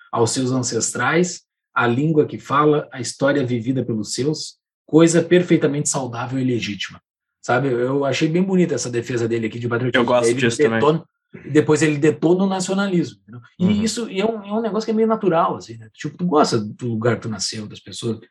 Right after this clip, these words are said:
Speaker 1: Cara, tu teve uma boa <laughs> infância, né? Não pode ser uma pessoa que tu, mas tu gosta do lugar que tu nasceu, das pessoas que tu conviveu na tua infância, sabe? Tu tem um apego sentimental
Speaker 2: Uhum.
Speaker 1: e,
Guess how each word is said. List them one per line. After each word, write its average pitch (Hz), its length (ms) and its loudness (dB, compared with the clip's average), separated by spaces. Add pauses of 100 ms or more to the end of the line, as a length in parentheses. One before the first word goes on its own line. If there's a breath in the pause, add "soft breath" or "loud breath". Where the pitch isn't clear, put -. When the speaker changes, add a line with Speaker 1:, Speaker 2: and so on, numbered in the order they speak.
Speaker 1:
Cara, - 160 4
tu - 180 -8 (100)
teve 123 200 2
uma 117 180 -2
boa 117 160 0
<laughs> - 20 4
infância, - 500 2
né? - 140 -14
Não 104 100 -8
pode - 260 -10
ser 110 260 -8
uma 165 240 -2 (100)
pessoa 113 220 0
que 110 80 -8
tu, 123 400 0 (340 loud breath)
mas 147 180 2 (200)
tu 156 80 -2
gosta 226 200 4
do - 20 0
lugar 156 180 4
que 135 60 -4
tu - 20 -4
nasceu, 135 320 -4
das 123 120 -14
pessoas 123 300 -8
que 120 60 -18
tu - 60 -20
conviveu 110 360 -2
na 117 100 -4
tua 107 120 -8
infância, 104 420 -14
sabe? - 220 -18 (280)
Tu - 100 -14
tem 190 180 6
um 135 180 2
apego 113 540 0
sentimental 120 680 -4
Speaker 2:
Uhum. 123 380 2
Speaker 1:
e, - 80 -8